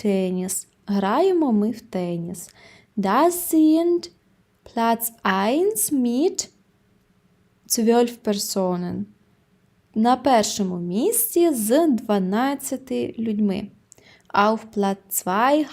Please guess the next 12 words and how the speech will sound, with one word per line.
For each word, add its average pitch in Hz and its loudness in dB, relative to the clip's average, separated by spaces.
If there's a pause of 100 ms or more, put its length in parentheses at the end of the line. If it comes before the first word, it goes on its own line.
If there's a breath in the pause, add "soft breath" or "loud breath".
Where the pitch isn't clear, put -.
haben 240 2
wir 226 0
Computerspielen 220 -2
mit 208 -2 (460 loud breath)
zehn 226 0
Personen. 185 -4 (320 loud breath)
На 170 -4
другому 294 -2
місці 269 -4
маємо 254 0
ми, 247 -2
наприклад, 226 -2